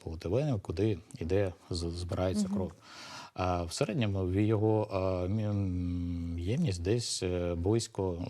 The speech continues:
Speaker 1: чотириста п'ятдесят мілілітрів. Ну, і це середня така позиція, яку, е, здає, кількість крові здає людина. Але якщо людина,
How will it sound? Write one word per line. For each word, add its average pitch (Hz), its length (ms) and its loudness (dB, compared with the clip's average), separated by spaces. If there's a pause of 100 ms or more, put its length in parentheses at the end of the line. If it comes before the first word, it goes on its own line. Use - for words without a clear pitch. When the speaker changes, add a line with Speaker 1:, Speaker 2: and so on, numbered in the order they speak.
(160)
Speaker 1:
чотириста 107 440 -2
п'ятдесят 82 640 -6 (300)
мілілітрів. 82 540 -4 (800)
Ну, 151 140 6
і 110 40 4
це 110 200 2
середня 92 480 2
така 87 260 -4
позиція, 110 600 0
яку, 101 580 0
е, 90 240 0
здає, 90 360 2
кількість - 400 -6
крові 131 320 0
здає 87 320 -2
людина. 85 460 -4
Але 120 320 2
якщо 107 600 0
людина, 92 580 0